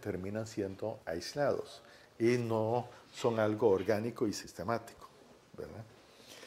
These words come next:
Entonces creo que deberíamos trabajar hacia ello, porque en algunos momentos, eh, los tres medios, digamos que se han enlazado, a pesar, ¿verdad?, de que tienen naturaleza diferente.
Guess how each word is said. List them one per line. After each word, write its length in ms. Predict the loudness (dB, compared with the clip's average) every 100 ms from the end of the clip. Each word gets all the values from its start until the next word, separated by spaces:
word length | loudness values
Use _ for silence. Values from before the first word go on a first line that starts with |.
| -20 -12 -4
Entonces 540 | 0 4 4 6 4
creo 320 | 4 4 6 6
que 120 | 6
deberíamos 560 | 6 6 2 -2 -6
trabajar 500 | -4 -2 -2 0 -2 -2 -14 -4
hacia 360 | -2 0 -2 -2
ello, 260 | -2 -8 -14 -20 -20 -20 -4 6
porque 240 | 6 6
en 100 | 0
algunos 300 | 2 4 2
momentos, 720 | 2 2 0 -2 -6 -6 -12 -2
eh, 340 | 2 2 2 -4 -10 -8
los 280 | -4 -4 -2
tres 200 | 0 2
medios, 340 | 4 4 2 0
digamos 300 | -2 -2 -4
que 120 | -6
se 200 | -2 -2
han 180 | -2 -6
enlazado, 720 | -4 0 0 4 6 6 2 -6 -20 -12 2
a 160 | 4
pesar, 420 | 4 4 4 2 2
¿verdad?, 240 | 2 4
de 100 | 4
que 80 | 2
tienen 320 | -4 -2 -2
naturaleza 600 | -4 -4 -4 -2 -2 -2
diferente. 600 | -2 -2 -2 -2 -4 -10